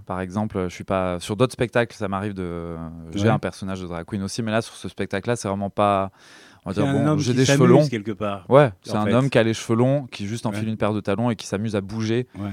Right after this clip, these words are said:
Speaker 1: dans son salon, à danser et qui recrache les paroles qui lui ont été dites par d'autres
Speaker 2: Mais
Speaker 1: hommes.
Speaker 2: il appelle les chauves à lui offrir de la testostérone, si ma mémoire est bonne, non ?
Speaker 1: À rendre
Speaker 2: <laughs> Il y a
Speaker 1: la testostérone.
Speaker 2: ouais, à rendre de la
Speaker 1: Tout à fait, à
Speaker 2: testostérone,
Speaker 1: nous la
Speaker 2: il y a ça,
Speaker 1: rendre.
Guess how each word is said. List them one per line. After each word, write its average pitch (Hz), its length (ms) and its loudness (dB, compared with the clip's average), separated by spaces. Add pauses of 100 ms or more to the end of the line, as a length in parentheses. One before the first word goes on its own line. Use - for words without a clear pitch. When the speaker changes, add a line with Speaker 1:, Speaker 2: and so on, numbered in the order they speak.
(140)
Speaker 1:
dans 98 100 -8
son 98 140 -12
salon, 110 360 -4
à 101 140 -4
danser 110 520 -2
et 107 180 0
qui 110 400 -6
recrache 107 580 -2
les 110 80 -4
paroles 117 320 0
qui - 140 -14
lui 104 80 -6
ont 101 80 -4
été 101 180 -8
dites 110 200 -8
par 87 180 -8
d'autres 104 320 -2
Speaker 2:
Mais 95 80 -4
Speaker 1:
hommes. 120 180 0
Speaker 2:
il 107 160 -2
appelle 104 300 -2
les 101 80 0
chauves 123 280 -2
à 104 60 0
lui 98 120 -2
offrir 101 320 -4
de 104 80 -4
la 95 120 -4
testostérone, 107 800 -8
si - 200 -16
ma 87 120 -8
mémoire 92 400 -8
est 95 60 -8
bonne, 95 300 -8
non ? 110 100 -6 (160)
Speaker 1:
À 101 140 0
rendre 131 340 4
Speaker 2:
<laughs> - 20 -8
Il 120 60 2
y 135 40 6
a 123 40 4
Speaker 1:
la - 20 4
testostérone. 123 460 2
Speaker 2:
ouais, 113 40 4
à 110 40 2
rendre 117 180 4
de 117 80 2
la 113 140 2
Speaker 1:
Tout - 100 -6
à 101 60 -2
fait, - 20 -2
à - 0 -
Speaker 2:
testostérone, 117 560 2
Speaker 1:
nous 113 60 -2
la 113 100 4
Speaker 2:
il 113 40 2
y - 20 0
a 95 40 -2
ça, 135 60 2
Speaker 1:
rendre. 135 140 4